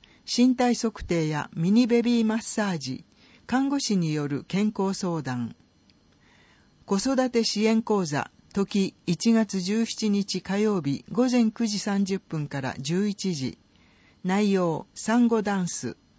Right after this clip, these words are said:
どちらも、ところ、会津稽古堂。対象、ゼロ歳児とその保護者。定員、各十三組。申し込み、問い合わせ、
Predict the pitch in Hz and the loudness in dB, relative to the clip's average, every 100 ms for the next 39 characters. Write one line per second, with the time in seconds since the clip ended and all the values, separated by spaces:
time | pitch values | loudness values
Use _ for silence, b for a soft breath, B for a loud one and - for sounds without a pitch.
0 | _ b b 202 254 - 202 160 147 - | _ b b -2 0 0 0 2 -2 -6
1 | _ _ 185 185 214 196 - - 185 220 | _ _ -2 0 2 2 0 -2 0 0
2 | 208 214 202 196 190 175 170 151 135 _ | 0 -2 -2 0 -2 0 -2 -2 -4 _
3 | b b b - 214 208 - 190 165 - | b b b -4 -2 -2 -2 -2 -2 -6
4 | - 147 185 247 262 269 220 165 143 139 | -10 -4 0 0 0 0 0 -2 -4 -4
5 | 151 190 202 190 180 190 170 135 - _ | -2 0 0 0 0 -2 -2 -6 -8 _
6 | _ b b b b - 226 220 208 190 | _ b b b b -2 2 4 4 2
7 | 170 - - 240 196 143 175 202 220 202 | -2 -8 -6 -4 -2 0 0 0 0 -2
8 | - 147 135 127 - _ b b b b | -2 -2 -2 -4 -10 _ b b b b
9 | 196 262 277 - 240 226 - 196 208 226 | 2 2 0 0 4 4 2 0 0 2
10 | 208 202 - 180 - | 0 -4 -4 -4 -4